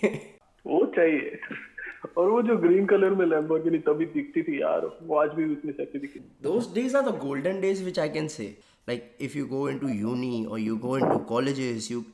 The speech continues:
Speaker 2: even go into school, you get canteen in
Speaker 1: Mm-hmm.
Speaker 2: the school,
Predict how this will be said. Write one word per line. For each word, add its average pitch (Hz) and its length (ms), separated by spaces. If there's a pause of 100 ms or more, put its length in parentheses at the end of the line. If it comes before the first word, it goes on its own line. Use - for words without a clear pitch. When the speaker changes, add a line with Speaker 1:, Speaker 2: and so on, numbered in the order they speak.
Speaker 2:
even 180 200
go 151 120
into 165 260
school, 170 360 (680)
you 143 120
get 226 320
canteen 196 720
in 156 200
Speaker 1:
Mm-hmm. 156 320
Speaker 2:
the 143 120
school, 151 520